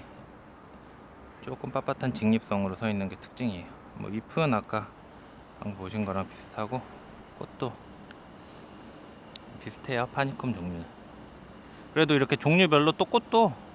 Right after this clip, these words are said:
자세히 보면 살짝살짝 틀려요. 그래서 지금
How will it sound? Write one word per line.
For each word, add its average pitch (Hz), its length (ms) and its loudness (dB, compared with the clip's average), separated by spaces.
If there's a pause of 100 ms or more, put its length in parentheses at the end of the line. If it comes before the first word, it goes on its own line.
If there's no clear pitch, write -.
(160)
자세히 147 280 2
보면 127 340 4 (240)
살짝살짝 160 640 -2
틀려요. 156 280 -4 (1800)
그래서 90 440 -8
지금 82 380 -10